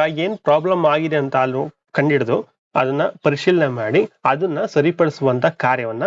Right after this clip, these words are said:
ಅಲ್ಲಿನ ಸಿಬ್ಬಂದಿಗಳು ಮಾಡ್ತಾರೆ. ನಿಮ್ಗೇನಾದ್ರೂ ಗೃಹಲಕ್ಷ್ಮಿ ಯೋಜನೆಯಲ್ಲಿ ಏನೇ ತೊಂದರೆ ಆಗಿತ್ತು ಅಂತಂದ್ರೆ ಈ ಒಂದು ಕ್ಯಾಂಪ್ ಅಲ್ಲಿ ಭಾಗವಹಿಸಿ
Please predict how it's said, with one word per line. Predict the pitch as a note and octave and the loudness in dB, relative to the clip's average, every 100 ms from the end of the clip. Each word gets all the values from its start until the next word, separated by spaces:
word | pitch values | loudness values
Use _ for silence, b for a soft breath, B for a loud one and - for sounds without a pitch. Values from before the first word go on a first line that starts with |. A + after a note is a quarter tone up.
| G#3+ b - | -4 b -4
ಅಲ್ಲಿನ | C3 F3 G3+ | 0 2 0
ಸಿಬ್ಬಂದಿಗಳು | G3+ C3+ D3 C#3 B2 E3 | 0 0 2 2 2 2
ಮಾಡ್ತಾರೆ. | D#3+ A#2 A#2+ A2+ - - D3+ | 2 2 0 -4 -6 -2 2
ನಿಮ್ಗೇನಾದ್ರೂ | F3 G#3 G#3+ F#3+ G3 | 4 4 4 2 2
ಗೃಹಲಕ್ಷ್ಮಿ | D3+ D#3 E3 F3 | 2 2 2 2
ಯೋಜನೆಯಲ್ಲಿ | E3 D#3 D3 C#3+ D3 D3+ | 4 4 4 4 4 4
ಏನೇ | C#3+ | 2
ತೊಂದರೆ | C#3 B2+ B2+ C#3+ | 0 0 2 0
ಆಗಿತ್ತು | C3 B2+ C3 | 0 -2 -2
ಅಂತಂದ್ರೆ | A#2 A#2+ C#3 G#3 - - | -2 0 0 0 -6 2
ಈ | C#3 | 4
ಒಂದು | C3 D#3 | 4 0
ಕ್ಯಾಂಪ್ | - A#2+ C3 | 0 0 2
ಅಲ್ಲಿ | C3+ C3+ | 2 2
ಭಾಗವಹಿಸಿ | A#2 A2+ B2 B2+ B2 G3+ | 2 0 2 0 2 2